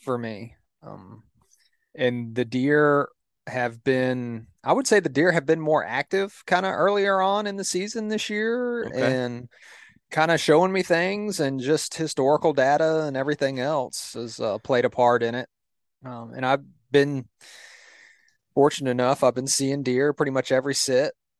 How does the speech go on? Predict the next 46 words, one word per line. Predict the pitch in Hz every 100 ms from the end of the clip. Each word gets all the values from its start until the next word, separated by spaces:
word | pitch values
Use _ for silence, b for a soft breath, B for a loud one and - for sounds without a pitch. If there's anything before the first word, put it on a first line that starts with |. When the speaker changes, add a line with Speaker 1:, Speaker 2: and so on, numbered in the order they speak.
| _ _ _ _ _ _ _ _ _ _ _ -
Speaker 1:
uh, | 120 117
this | 107 123 123
season. | - 127 131 139 135 131 139
Uh, | 123 123 120
I've | 123
had | 135 131
a |
lot | 113 117 143 -
within | 123 127 131 131 120 131
bow | 123 123
range, | 147 120 123 135 - -
so | - - 117
it's | - 123
all | 123 123 120
just | 120 -
about | 90 123 120 127 135
dialing | 123 120 131 127 127
in, | 127 131 123 131 B B - 127
uh, | 123
to | - 127
some | 135 131
of |
these | 127 120
areas, | 120 123 131 135 131
trying | - 120 123
to | -
figure | 127 123 120
out, | 123 127 127 - 123 _ _ _ _ -
like | 117 120 -
you'll, | 127 127 127 _ _ _ - _ _
you | 135 135
kinda | 143 127
wanna | 123 120 117
do, | 123 123 135
or | 120 113
Brett's | 113 131 127 135
Speaker 2:
Mm-hmm. |
Speaker 1:
kinda | 131 120
telling | - 127 120
you | 117
to | 110
do, | 117 123 143
is | 117 120
like, | 117 127
Speaker 2:
Yep. |
Speaker 1:
okay, | 135 135 127 127